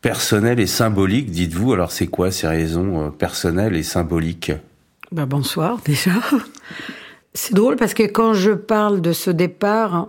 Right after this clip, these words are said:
Speaker 2: j'ai l'impression que il est, il est composé de beaucoup de choses et, euh, et qui me ramènent, toutes ces choses-là me ramènent à dire, j'avais besoin d'aller respirer de l'air frais.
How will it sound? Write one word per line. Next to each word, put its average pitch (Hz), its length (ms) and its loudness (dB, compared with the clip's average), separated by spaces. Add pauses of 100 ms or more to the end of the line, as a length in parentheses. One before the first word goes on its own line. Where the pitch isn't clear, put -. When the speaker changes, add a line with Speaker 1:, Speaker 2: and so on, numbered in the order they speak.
(160)
Speaker 2:
j'ai 175 260 2
l'impression 190 600 0
que 165 720 0
il 151 400 -2
est, 151 640 0
il 147 260 -2
est 143 100 -2
composé 170 600 0
de 147 240 -2
beaucoup 175 600 -2
de 151 300 -2
choses 170 640 0 (1120)
et, 160 260 2
euh, 147 540 0 (320)
et 160 100 0
qui 185 220 -2
me 180 140 4
ramènent, 170 840 2
toutes - 180 -4
ces 185 140 0
choses-là 170 640 0
me 180 140 2
ramènent 165 520 0
à 160 240 -2
dire, 190 560 -2 (460)
j'avais 185 340 2
besoin 175 500 0
d'aller 165 540 0
respirer 151 640 -2
de 135 120 -2
l'air 120 600 -6
frais. - 400 -10